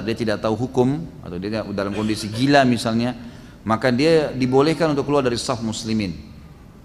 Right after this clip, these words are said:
Karena dia, dia pun mengerjakan, dia bebas hukum, dia tidak ada taklif, kan,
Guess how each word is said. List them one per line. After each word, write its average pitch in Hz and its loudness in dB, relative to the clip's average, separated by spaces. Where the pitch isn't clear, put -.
Karena 113 -6
dia, 170 2
dia 151 2
pun - 2
mengerjakan, 156 2
dia 180 4
bebas 147 2
hukum, 156 2
dia 131 4
tidak 139 0
ada 139 0
taklif, 139 0
kan, 113 -2